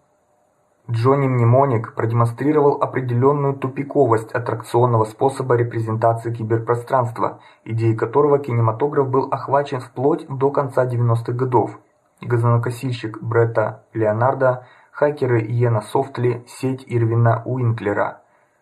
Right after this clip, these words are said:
В качестве одного из редких исключений можно назвать Нирвану Габриэля Сальватореса, в которой история о призраке в компьютере, мечтающем добраться до реального,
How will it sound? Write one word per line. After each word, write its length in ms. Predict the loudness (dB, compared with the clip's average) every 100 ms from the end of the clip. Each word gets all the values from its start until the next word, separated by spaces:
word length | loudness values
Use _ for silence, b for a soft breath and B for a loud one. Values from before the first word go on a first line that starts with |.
| b
В 100 | -4
качестве 460 | -4 -4 -8 -4 -2
одного 340 | 0 2 2
из 100 | 4
редких 440 | 2 0 -2 -8 -10
исключений 800 | -12 -10 -8 -4 -4 -4 -6 B B -6
можно 240 | -4 0
назвать 480 | 0 0 2 0 -2
Нирвану 480 | -2 0 2 2 2
Габриэля 440 | 0 0 2 2 0
Сальватореса, 880 | 0 2 2 2 0 0 -4 -6 B B B
в 60 |
которой 360 | -6 0 0 0
история 380 | -6 -2 2 2
о 140 | 0
призраке 480 | -4 -4 -2 -2 -4
в 80 | -6
компьютере, 560 | -8 -6 -6 -4 -4 -4
мечтающем 600 | -8 -4 -2 -2 -4 -4
добраться 460 | 0 0 0 -4
до 180 | -2 -2
реального, 800 | 0 -2 -2 0 0 -2 -2